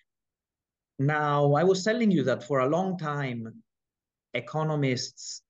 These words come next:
would have disagreed. And the reason they would have disagreed is, um, is that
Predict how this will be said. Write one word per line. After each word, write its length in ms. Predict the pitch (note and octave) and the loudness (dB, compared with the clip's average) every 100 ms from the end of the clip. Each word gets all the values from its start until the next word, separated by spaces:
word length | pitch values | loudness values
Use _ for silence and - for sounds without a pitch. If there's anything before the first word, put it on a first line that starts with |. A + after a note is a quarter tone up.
| _ | _
would 160 | A2+ B2 | -6 -4
have 160 | A2 | -4
disagreed. 540 | A2 G#2+ G2 F#2+ F2+ - _ _ _ _ _ _ _ _ _ _ _ _ _ | -4 -6 -6 -6 -10 -14 _ _ _ _ _ _ _ _ _ _ _ _ _
And 580 | C3+ C3+ B2+ B2 A#2+ G#2+ | -4 -2 -2 -2 -2 0
the 120 | B2+ | 0
reason 420 | D3+ A3+ G#3 F#3 | 2 2 2 2
they 100 | C#3 | 2
would 200 | A#2+ A#2 | 0 0
have 160 | A2 G#2 | -2 -2
disagreed 680 | A2+ B2 E3 C4 A3+ C#3 A#2 A2+ B2+ - _ _ _ _ _ _ _ _ _ _ _ - - | -4 -4 -4 -2 0 0 0 -4 -6 -14 _ _ _ _ _ _ _ _ _ _ _ -20 -8
is, 580 | C#3 C#3 C3 B2 A#2 A2 A2+ - - - | -4 0 0 0 -4 -8 -8 -10 -16 -6
um, 960 | A2+ G#2+ G#2 G2+ G2 G2 F#2+ F#2 F2 - _ _ _ _ _ _ _ | -2 0 0 0 -2 -4 -6 -8 -8 -10 _ _ _ _ _ _ _
is 200 | A#2+ - - | -10 -8 -6
that 220 | A#2 - | -6 -6